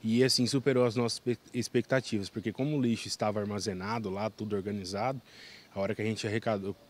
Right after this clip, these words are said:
começou a carregar no caminhão, a gente a-, imaginou que daria uma carga não tão extensa igual deu, né? E, e até que a gente programou até pra levar em duas ou até três viagens diante da quantidade que tava.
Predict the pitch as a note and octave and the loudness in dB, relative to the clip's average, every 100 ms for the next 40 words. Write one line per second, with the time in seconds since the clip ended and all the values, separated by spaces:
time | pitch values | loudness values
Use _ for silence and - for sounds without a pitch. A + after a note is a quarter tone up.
0 | - A2 G#2 G#2+ A2 G#2+ G#2+ G#2+ G#2+ G#2 | -4 -2 0 0 0 2 2 0 -2 -2
1 | G#2+ A#2 A#2 B2 G#2+ A#2 A#2+ B2 B2 A#2+ | 0 0 -2 -2 -2 0 2 2 4 2
2 | C3 C#3+ C3+ A#2+ A#2+ C#3+ C3 A#2 - A2+ | 2 2 4 6 6 4 2 -2 0 2
3 | B2 C#3+ D3 - - - - C3 D#3 D#3 | 2 0 -4 -8 -20 -6 4 6 6 6
4 | D3+ E3 D#3 - C3 C3 C#3 C3+ D#3 A2+ | 4 4 4 6 6 6 6 6 8 6
5 | G#2 G#2+ A2 A2+ G#2 A2 A2 A2 - A#2+ | 6 6 2 2 0 0 2 2 4 4
6 | A#2+ B2+ - C3 B2+ A#2+ A#2 A#2 A#2 B2 | 4 0 2 2 4 4 2 2 0 2
7 | B2 A2+ A#2+ A2+ A2 B2+ C#3 C3+ C#3+ - | 4 4 4 2 2 4 6 6 4 4
8 | C3+ - B2+ C3 C#3+ B2 A2 A2+ A#2+ A2+ | 2 2 2 2 2 4 4 2 0 0
9 | A2+ - A2+ A#2+ A2+ A2+ G#2+ - - G#2+ | 0 -2 -2 -2 -2 -2 -2 -2 -4 0
10 | F2 | 0